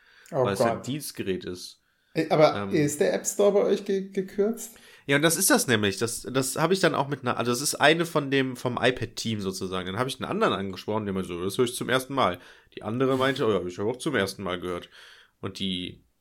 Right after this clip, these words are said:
Speaker 2: obere iPad-Beauftragte habe ich jetzt nicht gefragt, denn ich habe nämlich ein Problem, Olli. Ich habe ja ein iPad bekommen, äh, Anfang der Sommerferien, hab's dann auch Anfang der Sommerferien einfach mal ausgepackt,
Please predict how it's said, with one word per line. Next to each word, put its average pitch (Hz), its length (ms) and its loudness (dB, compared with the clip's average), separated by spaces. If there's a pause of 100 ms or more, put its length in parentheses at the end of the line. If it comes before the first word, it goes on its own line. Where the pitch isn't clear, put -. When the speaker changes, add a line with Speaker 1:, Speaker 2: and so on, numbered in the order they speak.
(400)
Speaker 2:
obere 139 540 2
iPad-Beauftragte 117 640 -2
habe 113 80 -2
ich 117 60 -6
jetzt 107 140 -6
nicht - 180 -10
gefragt, - 560 -10
denn 147 480 2 (440)
ich - 80 -10
habe 135 60 -2
nämlich 117 160 -4
ein 101 80 -12
Problem, 98 440 0
Olli. - 240 -12 (420)
Ich - 100 -2
habe 143 160 2
ja 131 60 6
ein 87 120 0
iPad 131 320 0
bekommen, - 460 -8 (720)
äh, 104 260 2 (220)
Anfang 117 260 -4
der 104 120 -2
Sommerferien, 101 560 -4
hab's 117 180 -12
dann 104 260 -4 (320)
auch 98 180 -6
Anfang 123 360 -4
der 107 100 0
Sommerferien 110 500 0
einfach 98 140 -6
mal 95 80 0
ausgepackt, 123 640 0